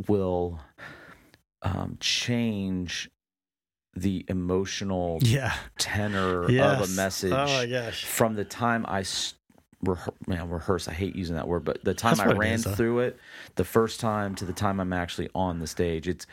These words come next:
Speaker 1: it's, I, I will be convinced that I'm gonna present a, a point, I'm gonna present a verse, you know, the, and it, and it totally,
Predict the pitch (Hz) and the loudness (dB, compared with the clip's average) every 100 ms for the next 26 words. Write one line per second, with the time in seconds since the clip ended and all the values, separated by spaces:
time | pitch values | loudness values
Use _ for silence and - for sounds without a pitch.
0 | - - - - 110 - - 131 143 - | -16 -16 -10 0 0 2 4 4 2 0
1 | 104 147 135 101 - 101 110 - 104 87 | 0 0 0 -2 -4 -4 -4 0 -2 0
2 | 101 127 - - 90 92 95 95 90 82 | 0 0 -2 -2 0 2 0 0 -2 -2
3 | 90 80 92 87 - _ _ _ _ _ | -4 0 0 0 -6 _ _ _ _ _
4 | _ _ - 92 - - 80 - 113 110 | _ _ 0 0 0 -2 -2 0 0 0
5 | 104 - - 87 85 - 87 85 - 80 | -2 -10 -6 -2 -2 -2 -2 -2 -4 -6
6 | 80 98 92 87 - - _ - 95 78 | 2 2 2 -2 -10 -16 _ -8 -4 -2
7 | 78 104 - - - - - 113 107 - | 0 0 -2 -16 -16 -18 -2 0 0 -2
8 | 107 104 82 - 123 127 123 113 107 | -2 -2 -4 0 2 2 2 -2 -4